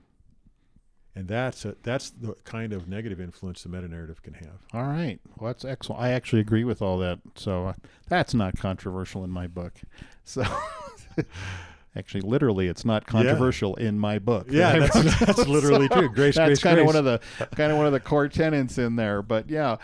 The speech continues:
Speaker 2: So, I think there's, yeah, the lesson to be learned here, I think there's a, there's a cyc-, there's a cycle, cyclical thing where if you have a health, the healthier your view is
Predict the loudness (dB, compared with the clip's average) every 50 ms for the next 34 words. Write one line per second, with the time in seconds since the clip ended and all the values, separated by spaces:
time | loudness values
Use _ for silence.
0 | -12 -20 -18 -14 -8 -2 2 2 2 2 2 0 -4 -4 -2 -4 -4 -4 0 0
1 | 2 2 2 0 -6 -12 -8 -4 -2 -2 -2 -2 -2 -4 -4 0 0 0 0 0
2 | -2 -4 -4 -2 -2 0 0 -2 0 -2 -2 -4 -4 -8 -8 -6 -6 -6 -6 -6
3 | _ -6 -4 -4 -4 -4 -4 -4 -2 -2 -2 -2 -2 -2 -2 -4 -4 -4 -4 -4
4 | -4 -4 -6 -6 -2 -4 -4 -4 _ -20 _ -16 -10 -6 -6 -6 -6 -6 -6 -4
5 | -2 -2 -2 -2 -4 -6 -8 -8 -10 -12 -10 -8 -8 -6 -6 -6 -6 -4 -6 -6
6 | -6 -6 -6 -6 -6 -6 -4 -4 -4 -2 -2 -2 -4 -4 -8 -12 -20 _ _ _
7 | _ _ _ _ _ _ _ -6 -6 -6 -4 -2 -4 -4 -2 -2 -2 -2 -2 -2
8 | -2 -2 0 0 0 -2 -2 -4 -4 -4 -4 -4 -4 -4 -4 -4 -4 -4 -2 -2
9 | -2 -2 -2 -2 -4 -2 0 0 2 2 2 2 0 0 -2